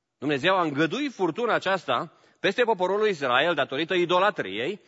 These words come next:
și au lu-, fost luați robi în Babilon. A fost pedeapsă pentru idolatria lor. Este posibil furtuna aceasta să fie și,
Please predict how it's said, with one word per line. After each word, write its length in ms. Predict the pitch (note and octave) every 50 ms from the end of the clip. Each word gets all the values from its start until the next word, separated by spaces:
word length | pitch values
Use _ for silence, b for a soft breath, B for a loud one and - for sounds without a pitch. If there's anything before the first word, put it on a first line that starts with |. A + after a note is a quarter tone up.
| b b b b b b b b b b
și 140 | b - F3+
au 220 | F3+ F3 E3 E3 D3
lu-, 140 | D#3 D#3
fost 260 | D#3 - F#3 G3+ F#3+ E3
luați 300 | D#3+ D#3 F3 F3+ - D#3+
robi 380 | C#3+ C#3 C3+ D3+ G3 G3 G#3
în 100 | G#3+ G#3+
Babilon. 600 | F#3 G3+ G#3+ G#3 C4 C4+ C#4+ C4 G#3 C#3 F2+ - _ _ _ _
A 100 | - B2+
fost 220 | B2 E3 G3 G3 -
pedeapsă 520 | - F#3 D#3+ C#3 B2+ A#2+ C3+ - - F3+
pentru 380 | D#3 - C#3 C3 D3 - F3 F#3
idolatria 580 | E3 B2 C3 B2 A#2 G#2 - B2+ C#3+ F3 G3+
lor. 440 | A3+ C4+ C4+ B3 F#3+ C3+ G2 - _ _ _ _ _ _ _ _ _ _ _ _ _ _ _ _ _ _ _ _ _ _ _ _ _ _ _ _
Este 320 | - - B2 D3+ - C#4
posibil 580 | B3+ B3+ C#4+ C4 - B2+ B2+ C#3 F#3 G#3 G#3 F3+ _
furtuna 380 | _ - A#2+ A2 - C#3+ D#3 F#3+
aceasta 520 | A3 G#3+ - A#2 A#2 - - E3 F#3 G#3 _ _ _ _ _ _ _ _ _ _ _ _ _ _ _ _ _ _
să 140 | _ -
fie 260 | C#3+ - E3 E3+ F#3 G#3+
și, 220 | G#3 - A2+ G2+